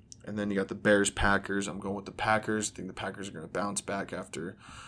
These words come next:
losing a very close game, um, to the Indianapolis Colts. Okay.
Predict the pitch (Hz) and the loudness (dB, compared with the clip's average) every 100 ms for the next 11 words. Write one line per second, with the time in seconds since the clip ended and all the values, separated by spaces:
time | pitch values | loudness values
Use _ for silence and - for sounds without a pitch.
0 | - - - - - 113 107 101 92 110 | -18 -18 -14 -14 0 2 4 2 -2 2
1 | 110 107 - 101 - - 110 101 101 - | 4 4 4 2 2 2 2 2 0 -6
2 | 95 82 - 87 67 60 57 57 - - | -6 -6 -6 -4 -6 -6 -10 -10 -8 -6
3 | - - - - - - - - - - | -6 -6 -6 -8 -10 -20 -20 -20 -20 -20
4 | - - 127 117 | -18 4 8 8